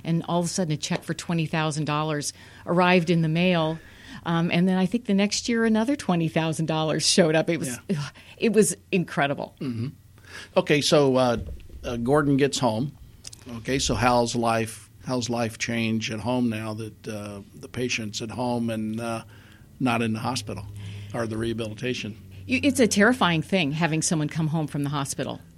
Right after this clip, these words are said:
Speaker 1: when they're in that bad a shape. He was in a wheelchair. He couldn't speak. He slept fifteen or more hours a day. He was completely disconnected from reality.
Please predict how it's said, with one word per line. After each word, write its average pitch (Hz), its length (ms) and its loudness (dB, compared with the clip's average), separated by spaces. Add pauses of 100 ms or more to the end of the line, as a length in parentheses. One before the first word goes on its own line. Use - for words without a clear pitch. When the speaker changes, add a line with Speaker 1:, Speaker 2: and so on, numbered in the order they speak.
Speaker 1:
when 170 200 2
they're 156 140 2
in 151 100 2
that 147 200 -2
bad 139 200 -2
a 135 60 -4
shape. 147 260 -2
He 160 120 -2
was 156 160 -2
in 160 60 -2
a 151 60 -2
wheelchair. 147 840 0 (560)
He 175 140 -2
couldn't 175 400 0
speak. - 800 -2
He 160 400 -6 (140)
slept - 640 -4
fifteen 180 960 -2 (220)
or 165 160 0
more 160 320 0
hours 151 400 -2
a 151 60 -2
day. 143 560 0 (800)
He 185 300 -2
was 165 280 0 (600)
completely 202 1000 0
disconnected 160 720 -2
from 160 200 -6
reality. 143 640 -4